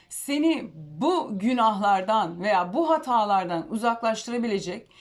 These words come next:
bütün her şeyi yap. Ya sen dile olsun.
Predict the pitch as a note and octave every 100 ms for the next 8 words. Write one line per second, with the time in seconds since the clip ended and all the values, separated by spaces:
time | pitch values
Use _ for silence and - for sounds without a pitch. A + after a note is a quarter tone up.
0 | - - A#3 B3 E4+ D#4 D#4+ D#4 - C4
1 | C#4 G3+ - - _ _ - C4 B3+ -
2 | F#4+ F#4+ D4+ C#4+ D4+ A#3+ A3+ - C#4 A#3+